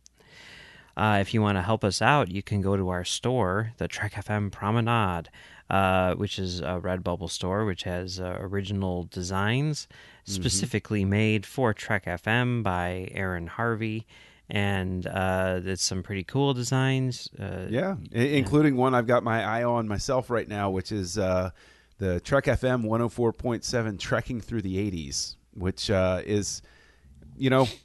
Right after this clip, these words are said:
Speaker 2: i-, if you remember, uh, the design aesthetic of, of the eighties, uh, it's pretty, it's pretty, pretty fantastic. I, I think people will get a kick out of that. Go, go check that out.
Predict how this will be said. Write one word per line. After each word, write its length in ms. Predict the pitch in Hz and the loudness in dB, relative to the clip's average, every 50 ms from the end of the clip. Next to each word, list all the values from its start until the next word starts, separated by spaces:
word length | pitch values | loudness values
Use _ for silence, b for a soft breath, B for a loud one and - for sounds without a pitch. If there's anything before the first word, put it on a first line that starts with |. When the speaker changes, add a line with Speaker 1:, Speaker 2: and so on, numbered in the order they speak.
| _ - - | _ -2 2
Speaker 2:
i-, 40 | 131 | 2
if 280 | 139 - 139 135 - | 4 4 2 2 2
you 100 | 135 139 | 4 4
remember, 600 | 135 131 123 135 139 151 151 165 160 156 151 143 139 | 6 6 4 4 2 2 4 4 6 6 6 6 6
uh, 160 | 135 135 131 | 6 6 4
the 120 | 120 123 | 2 0
design 420 | 107 117 107 95 117 113 131 135 131 | 0 0 2 2 2 2 2 2 0
aesthetic 540 | 120 - - 143 139 143 147 143 - - | 0 -2 2 2 2 2 2 0 -2 -2
of, 220 | 139 131 113 117 - - | -4 -4 -4 -4 -6 -4
of 160 | 120 110 104 | -4 -2 0
the 160 | 123 120 117 | 0 2 4
eighties, 680 | 120 131 139 151 151 151 156 - - - - - - - - - | 4 4 4 2 0 0 -2 -4 -4 -4 -6 -10 -14 -12 -6 -2
uh, 220 | 107 107 110 113 - | 2 2 2 2 0
it's 180 | - 127 135 - | 0 -2 -2 -2
pretty, 320 | - - - 160 160 160 - _ _ _ | -6 -4 -2 -2 -2 -2 -4 _ _ _
it's 120 | - - | -20 -20
pretty, 300 | - - - 185 175 135 - _ _ | -18 -10 -8 -6 -6 -6 -8 _ _
pretty 180 | - - 165 156 | -4 -2 -2 0
fantastic. 800 | - 156 147 127 - 139 127 120 107 - - 82 78 - - - - - | 2 2 0 2 4 4 4 4 4 2 0 -2 -6 -8 -12 -12 -6 -2
I, 300 | 98 - - 110 110 113 | -2 0 2 2 0 0
I 20 | |
think 220 | 113 - 135 120 - | 0 -2 -2 -2 0
people 220 | - 127 120 127 120 | 0 2 2 2 2
will 60 | 110 | 2
get 140 | 107 117 104 | 2 2 0
a 40 | |
kick 240 | 98 - 120 110 - | 0 -2 -2 -2 0
out 140 | 110 95 85 | 0 -2 -2
of 60 | 82 82 | -2 -4
that. 160 | 80 80 - | -4 -4 0
Go, 160 | 113 113 107 - _ - | 0 0 0 0 _ -2
go 140 | - 117 123 | 0 0 0
check 280 | 117 - - 131 - - | 2 2 0 0 0 0
that 160 | 120 107 101 | -4 -4 -4
out. 300 | 101 98 92 69 - - | -4 -4 -4 -6 -8 -12